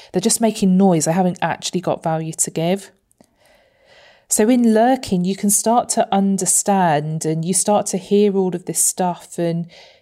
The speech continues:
you can really shape how you want to present yourself on Clubhouse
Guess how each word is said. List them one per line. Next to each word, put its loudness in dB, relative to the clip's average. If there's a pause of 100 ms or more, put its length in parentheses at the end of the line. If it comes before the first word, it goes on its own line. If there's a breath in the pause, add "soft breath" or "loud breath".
you -2
can 0
really 2
shape -2 (400)
how 0
you -2
want -4
to -8
present -6
yourself -6
on -14
Clubhouse -4